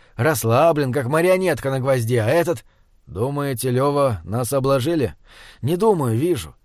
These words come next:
Точнее, знаю. Я это предполагал. Поэтому мы сюда и пришли». «Интересно, Александр Михайлович, очень интересно. Стало быть, накроют нас сейчас, как пауков в банке.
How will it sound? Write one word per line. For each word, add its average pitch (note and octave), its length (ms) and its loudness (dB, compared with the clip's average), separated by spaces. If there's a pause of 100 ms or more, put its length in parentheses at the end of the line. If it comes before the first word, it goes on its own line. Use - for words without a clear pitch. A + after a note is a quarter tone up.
Точнее, C#3+ 440 -4
знаю. C#3 400 -2 (460)
Я A2 240 -2
это D#3 300 4
предполагал. B2+ 800 -2 (420)
Поэтому D#3 520 -2
мы D3+ 140 -2
сюда C3 300 -2
и A#2 60 0
пришли». A2 460 -8 (600)
«Интересно, D#3 520 0
Александр D3 420 -2
Михайлович, D#3 640 2
очень E3 260 -2
интересно. B2+ 640 0 (160)
Стало E3+ 260 0
быть, E3+ 240 0 (100)
накроют E3 540 0
нас D3 200 -2
сейчас, D#3+ 420 -2
как F3+ 220 -2
пауков F3+ 420 2
в A#2+ 100 -2
банке. A#2 460 -2